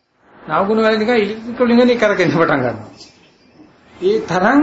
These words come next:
මාරු කරනවා ටක් ටක් ටක් ටක්. පැය ඉවරන තිබ්බ වැන්ද ගියා.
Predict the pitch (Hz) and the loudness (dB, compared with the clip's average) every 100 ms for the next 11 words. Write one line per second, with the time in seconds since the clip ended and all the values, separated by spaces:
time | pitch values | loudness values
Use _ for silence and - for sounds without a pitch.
0 | 285 220 208 202 185 165 151 143 - 147 | 2 2 0 0 0 0 -2 -4 -6 -6
1 | 147 135 160 233 202 196 202 196 208 233 | -4 -4 -2 -2 0 0 2 2 2 -2
2 | 220 196 233 196 208 170 - | -2 -2 0 0 0 -4 -8